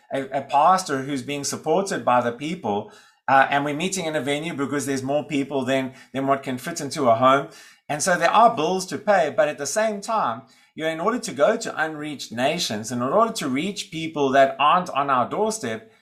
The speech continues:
we need to, to spend some money to get there. And so, you know, we want to give to meet the needs of the gospel, 'cause the gospel has a need, and that is to get to the ends of the earth. But we also want to give just because we love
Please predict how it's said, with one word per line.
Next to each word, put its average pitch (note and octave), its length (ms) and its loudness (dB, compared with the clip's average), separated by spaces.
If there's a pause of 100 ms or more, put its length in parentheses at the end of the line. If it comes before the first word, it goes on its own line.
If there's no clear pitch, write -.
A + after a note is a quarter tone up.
we B2 120 -2
need G#3 220 -2
to, C#3 300 0
to B2 240 -2
spend D3 280 -4
some G#2+ 160 0
money B2 240 0
to G#2+ 120 -10
get A#2 260 -6
there. - 160 -16 (1200)
And D#3 160 -4
so, D#3+ 320 4 (200)
you E3 100 -4
know, E3 140 6
we D#3+ 100 2
want E3+ 340 2
to B3 80 -2
give C#3 500 0
to C#3+ 120 -8
meet D3 320 -8
the C3+ 80 -2
needs C#3+ 300 -4
of B2 80 -4
the A2+ 80 -6
gospel, C#3 420 4
'cause B2+ 220 -6
the B2 80 -6
gospel E3+ 340 4
has D#3 180 2
a C3 60 -2
need, C3 540 -6 (340)
and C3 140 -2
that D#3 160 2
is D3 100 -4
to C3+ 80 -6
get C#3 200 -4
to C3 100 -8
the A#2+ 160 -2
ends B2+ 140 -4
of G#2 80 -6
the G2+ 120 -2
earth. G2 320 -6 (1900)
But D3+ 200 2
we D#3 100 4
also A#3 320 4
want E3+ 160 4
to C#3 60 -2
give G3 360 0
just G#3 220 -2
because E3+ 320 -4
we E3 80 -8
love F#3 400 4